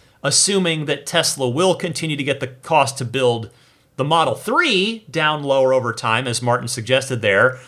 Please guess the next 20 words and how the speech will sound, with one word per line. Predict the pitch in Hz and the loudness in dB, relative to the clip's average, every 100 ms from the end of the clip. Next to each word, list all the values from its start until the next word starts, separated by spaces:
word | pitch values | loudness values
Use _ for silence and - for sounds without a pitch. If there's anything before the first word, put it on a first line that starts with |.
| - - _ - | -20 -20 _ -14
that, | 110 135 123 123 - - | -2 2 2 0 -10 -2
uh, | 117 110 107 | 0 2 0
you | 117 | -6
know, | 101 101 | -8 -6
a, | 123 | -4
a | 123 | -4
new, | 123 147 151 135 | 0 0 0 0
smaller, | - 156 151 151 147 139 139 - | -2 0 2 2 2 0 -4 -8
slightly | - 180 214 214 214 | -2 0 0 0 0
smaller | 196 196 202 196 | 2 2 2 2
car | 196 185 185 185 | 2 2 4 2
with | 143 127 | 0 -2
fewer | 185 190 175 | 0 2 2
batteries | 165 170 170 165 156 | 2 4 4 2 0
in | 160 156 | 0 2
it, | 156 156 - _ _ _ _ _ _ - | 0 -2 -6 _ _ _ _ _ _ -8
more | 135 165 175 | -2 0 0
advanced | 156 160 160 156 | 2 0 0 -2
manufacturing | 147 139 131 135 - 139 123 | -4 -2 -2 -2 -2 -6 -4
processes, | 135 131 127 127 127 120 113 | 0 2 2 -2 0 0 -2